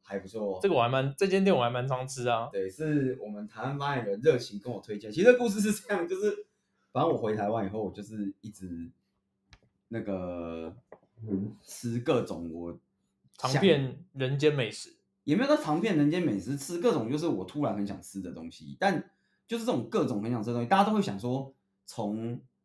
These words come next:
Speaker 1: 国外回来的人是不是就会很天-，整天想要吃台湾料理？
Speaker 2: 你，你是整天都想吃日本生鱼片吗？
Speaker 1: 也没有，但是，来，不然我，我们来问你，你觉得就是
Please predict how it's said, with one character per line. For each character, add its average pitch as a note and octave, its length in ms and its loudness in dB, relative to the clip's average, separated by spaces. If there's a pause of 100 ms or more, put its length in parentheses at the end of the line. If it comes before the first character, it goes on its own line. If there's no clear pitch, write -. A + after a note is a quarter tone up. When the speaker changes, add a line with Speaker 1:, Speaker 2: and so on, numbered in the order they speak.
(140)
Speaker 1:
国 A2 100 -10
外 B2+ 160 0
回 G#2 120 -4
来 F#2+ 60 -4
的 F#2+ 80 -4
人 F2+ 160 -6
是 G2+ 80 -12
不 B2+ 60 -4
是 A2+ 80 -4
就 A2+ 80 -6
会 A#2 80 -2
很 F#2+ 220 -10
天-， F#2+ 160 -10
整 F#2+ 120 -12
天 G#2 140 -6
想 F#2 100 -10
要 F2 80 -12
吃 F2+ 140 -16
台 E2+ 160 -18
湾 D#2+ 160 -18
料 E2+ 180 -14
理？ - 120 -20 (720)
Speaker 2:
你， A#2 420 -10 (720)
你 B2 260 -4
是 D3+ 220 -2
整 C3 160 -2
天 C#3 160 2
都 C#3+ 100 4
想 A#2+ 200 -2
吃 C3 160 -6
日 C3+ 40 -2
本 A2+ 140 -4
生 A#2 140 -6
鱼 G#2+ 60 -8
片 G#2 200 -8
吗？ - 100 -16 (360)
Speaker 1:
也 A#2+ 160 -2
没 B2 320 4
有， F3+ 320 6
但 A3+ 160 8
是， A#3 360 2 (240)
来， E3 300 8
不 A3+ 80 6
然 F#3+ 100 8
我， C3 220 2
我 A#2 60 -4
们 A#2 100 -2
来 C#3 100 0
问 D#3 240 2
你， G2 160 -4 (120)
你 A2+ 60 -4
觉 D#3+ 180 6
得 F3 160 4
就 G3+ 100 0
是 F#3+ 420 0